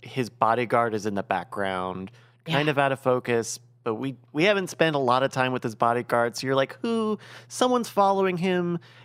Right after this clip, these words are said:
Speaker 1: Is it?" You, like, there's enough questions of, like, "It's probably fine, but maybe it's the Sopranos ending." Like, I don't, we,
Speaker 2: Hmm.
Speaker 1: we don't exactly know.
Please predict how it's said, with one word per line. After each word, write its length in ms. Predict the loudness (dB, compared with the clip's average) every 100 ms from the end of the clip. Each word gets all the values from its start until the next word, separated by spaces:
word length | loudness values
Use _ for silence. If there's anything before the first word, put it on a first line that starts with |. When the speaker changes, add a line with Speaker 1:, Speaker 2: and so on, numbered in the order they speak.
| _
Speaker 1:
Is 200 | -2 0
it?" 280 | -2 -6 -20 -20 -8 0
You, 160 | 0 2
like, 180 | 0 2
there's 180 | -2 0
enough 300 | 0 -2 -2
questions 500 | -2 -2 -2 -6 -4
of, 140 | -2
like, 300 | 0 0 -4 -8
"It's 180 | -6 -6
probably 500 | -6 -2 0 0 -4
fine, 580 | -4 -4 -2 -2 -4 -2
but 220 | 0 0 -2 -20 -20 _
maybe 320 | -6 -2 2 0
it's 280 | 0 -8
the 180 | -2 0
Sopranos 680 | 2 2 4 4 4 2 2
ending." 320 | -2 -2 -6
Like, 260 | -2 -2 -2
I 260 | 0 2 2
don't, 240 | 0 -2
we, 220 | -2 0
Speaker 2:
Hmm. 100 | 0
Speaker 1:
we 140 | -2 0
don't 260 | 0 0
exactly 420 | -2 -2 -2 -2
know. 360 | 0 2 2